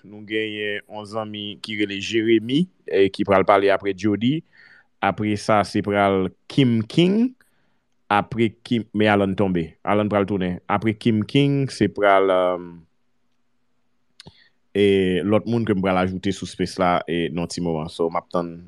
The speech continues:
euh, request Alan tounen nan, nan, nan lòd. E, euh, m pral tout moun nèt anvan, byen sir, ke, e, mwen voye, euh, mwen, mwen fèmen, euh, entèvyu a.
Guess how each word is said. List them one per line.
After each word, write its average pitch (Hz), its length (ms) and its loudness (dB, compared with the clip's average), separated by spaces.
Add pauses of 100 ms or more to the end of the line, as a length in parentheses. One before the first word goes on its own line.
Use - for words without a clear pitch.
(100)
euh, 78 240 -4
request 90 400 -2
Alan 85 340 0
tounen 87 300 -2 (2500)
nan, 82 300 -2
nan, 80 340 -4
nan 85 280 2
lòd. 98 380 6 (720)
E, 113 100 2 (240)
euh, 104 120 -2 (580)
m 113 320 0 (1700)
pral - 140 -4
tout - 200 -6
moun 104 240 -2
nèt - 380 0 (260)
anvan, 95 400 2
byen 92 180 2
sir, 104 360 0
ke, 92 140 2 (180)
e, 85 140 -4 (320)
mwen 85 240 -2
voye, 85 480 -4 (100)
euh, 78 420 -4
mwen, 87 180 -8
mwen 87 140 -10
fèmen, 90 380 -2
euh, 78 220 -6 (100)
entèvyu 80 400 -4
a. 73 60 -12